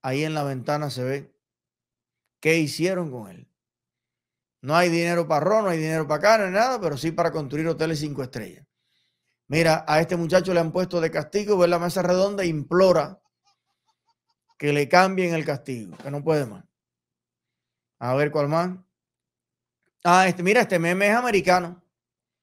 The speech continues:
Vaya, para que después no digan, no, que los memes nada más es contra los comunistas. No, este meme es americano. Bueno, contra los comunistas aquí. Ellos roban para alimentar a sus hijos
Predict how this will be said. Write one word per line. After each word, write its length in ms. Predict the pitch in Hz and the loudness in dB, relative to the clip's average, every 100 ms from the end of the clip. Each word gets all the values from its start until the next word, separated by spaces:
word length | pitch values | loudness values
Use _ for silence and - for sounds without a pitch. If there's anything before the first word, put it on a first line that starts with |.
| _ _ _ _ _ _ - | _ _ _ _ _ _ 0
Vaya, 240 | - 196 | 6 8
para 100 | 190 | 8
que 80 | 160 | 2
después 260 | 143 - 165 | 0 0 0
no 120 | 185 | 2
digan, 280 | 202 196 170 | 2 0 0
no, 320 | 185 196 190 | 4 4 4
que 80 | 170 | 2
los 100 | 151 | 0
memes 300 | 147 175 180 | 0 0 2
nada 120 | 165 | 0
más 200 | 160 175 | 2 2
es 80 | 180 | 0
contra 200 | 180 160 | -4 -2
los 120 | 160 | -2
comunistas. 400 | 156 156 214 196 | -2 -4 -2 -2
No, 100 | 156 | -2
este 160 | 220 180 | -2 -4
meme 240 | 165 180 | -4 -2
es 60 | 214 | -2
americano. 500 | 214 196 190 233 214 | 0 0 2 2 2
Bueno, 180 | 185 226 | -2 -2
contra 220 | 202 170 | -4 -2
los 100 | 160 | -4
comunistas 480 | 147 139 147 208 208 | -4 -6 -2 2 0
aquí. 300 | 180 208 _ _ _ _ _ _ _ _ _ _ _ _ _ _ _ _ _ _ _ _ _ _ _ _ | -2 -12 _ _ _ _ _ _ _ _ _ _ _ _ _ _ _ _ _ _ _ _ _ _ _ _
Ellos 460 | 208 247 240 220 170 | 6 8 8 2 0
roban 540 | 220 254 269 269 240 | 0 4 4 2 2
para 180 | 214 190 | 4 4
alimentar 540 | 180 175 160 156 226 | 2 -2 0 6 6
a 80 | 233 | 6
sus 240 | 185 185 | -2 -6
hijos 380 | 226 190 131 98 | -2 -2 -4 -10